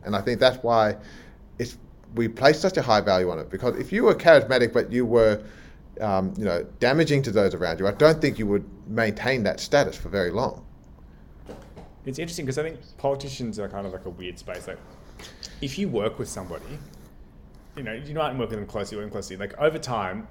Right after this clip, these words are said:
Speaker 2: you can basically get to a very, very, very strong understanding if they're doing a good job or not, and a good understanding if they're upgrading themselves or not,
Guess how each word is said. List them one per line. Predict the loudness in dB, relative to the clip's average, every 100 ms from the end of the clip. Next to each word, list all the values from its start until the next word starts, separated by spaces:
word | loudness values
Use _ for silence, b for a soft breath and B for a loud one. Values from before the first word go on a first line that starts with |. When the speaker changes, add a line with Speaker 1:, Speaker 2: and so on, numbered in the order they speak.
| -16
Speaker 2:
you | -12
can | -8 -6
basically | -4 -4 -2 -6 -6 -10 -18 -12
get | -12 -10
to | -12
a | -10
very, | -6 -8
very, | -6 -4 -2 -4
very | -8
strong | -12 -12
understanding | -12 -12 -14 -14
if | -12
they're | -12 -12 -14 b b b -10
doing | -8
a | -8
good | -10
job | -10 -8
or | -6
not, | -6
and | -8 -10
a |
good | -10 -12 -10
understanding | -12 -12 -14
if | -10
they're | -8
upgrading | -8 -8 -8 -8
themselves | -12 -14 -14 -14
or |
not, | -16 -18